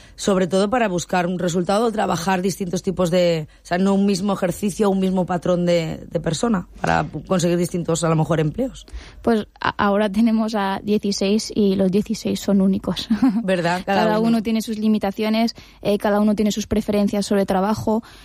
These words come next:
Speaker 2: pero sí que es verdad que nosotros en este curso nos, eh, centramos un poco al tipo de trabajo de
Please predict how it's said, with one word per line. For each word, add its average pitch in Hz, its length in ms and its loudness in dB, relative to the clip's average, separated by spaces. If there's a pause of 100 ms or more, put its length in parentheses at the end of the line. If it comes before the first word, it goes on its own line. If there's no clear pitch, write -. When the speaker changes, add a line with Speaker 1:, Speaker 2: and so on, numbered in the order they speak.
(140)
Speaker 2:
pero 214 200 2
sí 220 120 -4
que 233 80 -2
es 220 80 0
verdad 220 240 0
que 226 100 0
nosotros 214 560 0
en 214 140 4
este 208 200 0
curso 226 320 0
nos, 220 540 0
eh, 202 140 2
centramos 202 560 2
un 208 100 4
poco 226 460 -2 (100)
al 185 240 0
tipo 214 320 -2
de 214 80 2
trabajo 202 400 0
de 208 60 0